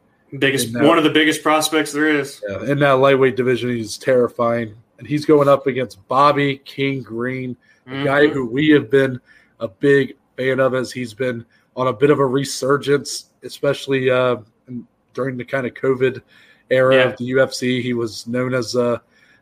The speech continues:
Speaker 2: a king of the Apex there
Speaker 1: Yeah.
Speaker 2: for a while. Um, he's came back down to earth after losing to, like, Thiago Moises and stuff like that, but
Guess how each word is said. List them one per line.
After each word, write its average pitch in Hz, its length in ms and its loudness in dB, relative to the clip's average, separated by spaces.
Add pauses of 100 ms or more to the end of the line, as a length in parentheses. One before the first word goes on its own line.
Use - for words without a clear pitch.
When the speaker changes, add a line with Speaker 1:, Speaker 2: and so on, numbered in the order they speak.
(100)
Speaker 2:
a 113 140 -6
king 135 260 -4
of 127 80 0
the 127 100 4
Apex 135 560 2
there 135 260 2
Speaker 1:
Yeah. 127 100 -4
Speaker 2:
for 135 100 2
a 131 80 4
while. 135 460 4 (320)
Um, 120 160 -8
he's 139 160 -8
came 185 200 -2
back 165 220 2
down 165 200 4
to 151 60 2
earth 135 340 2
after 131 200 -2
losing 120 320 -8
to, 120 60 -10
like, 117 240 -10
Thiago 117 440 -6
Moises 113 640 -8
and 107 100 -20
stuff - 280 -10
like 110 160 -14
that, 113 220 -4
but 110 180 -8